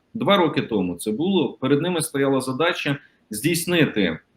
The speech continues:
під виглядом нелегальних мігрантів захід в Польщу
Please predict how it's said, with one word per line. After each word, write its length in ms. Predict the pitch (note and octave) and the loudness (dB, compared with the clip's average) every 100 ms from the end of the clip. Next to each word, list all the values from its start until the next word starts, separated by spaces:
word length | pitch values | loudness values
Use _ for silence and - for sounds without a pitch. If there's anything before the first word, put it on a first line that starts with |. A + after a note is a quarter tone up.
| A2+ - | -4 0
під 140 | C#3 | 2
виглядом 440 | D3+ C3 B2 A#2+ | 4 4 2 2
нелегальних 580 | B2 B2 B2 B2 A#2 A2 | 2 2 2 2 0 0
мігрантів 520 | A#2 A#2 A2 G2 G2+ | -4 -2 0 -2 -4
захід 360 | F#2+ A#2+ - D3 _ | -4 -4 -6 -10 _
в 40 | |
Польщу 460 | G3+ G#3 - D#3 | -4 -4 -4 -8